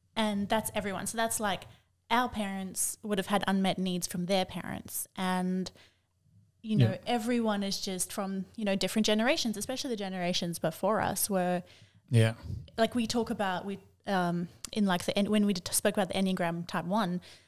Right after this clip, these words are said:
Speaker 1: um, a lot about, like, you know, strict upbringings and things like that, because we're from South Africa, which, um, compared to Australia, where we live now, is a lot more, um, yeah, it was quite strict. It was, like, there
Speaker 2: Mm.
Speaker 1: was a lot more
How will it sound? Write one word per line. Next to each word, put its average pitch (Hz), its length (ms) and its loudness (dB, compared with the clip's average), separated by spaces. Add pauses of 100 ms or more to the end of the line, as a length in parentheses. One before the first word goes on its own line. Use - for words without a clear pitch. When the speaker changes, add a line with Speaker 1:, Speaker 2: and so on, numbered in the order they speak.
(160)
Speaker 1:
um, 185 260 0
a 196 60 0
lot 190 140 -2
about, 185 260 -2
like, 175 220 -6
you 208 40 -4
know, 180 100 -6
strict - 400 -4
upbringings 202 600 -2
and 190 140 -8
things 202 260 -2
like 175 220 -4
that, 214 220 -2
because 220 260 -8
we're 196 140 -8
from 185 340 -6 (300)
South 175 280 -8
Africa, 262 440 -4
which, - 440 -4
um, 180 260 0
compared 208 400 0
to - 100 -6
Australia, 190 640 -2
where 175 180 -4
we 170 120 -4
live 160 240 -8
now, 185 340 2 (460)
is 202 580 4 (360)
a 233 80 6
lot 214 200 6
more, 254 400 8
um, 185 380 4 (680)
yeah, 220 120 0
it 214 40 4
was 226 180 8
quite 226 220 2
strict. - 380 -4
It - 80 -4
was, 202 140 -6
like, 123 180 8
there - 80 6
Speaker 2:
Mm. - 40 4
Speaker 1:
was - 120 2
a 202 60 -6
lot 190 200 -6
more 185 440 -2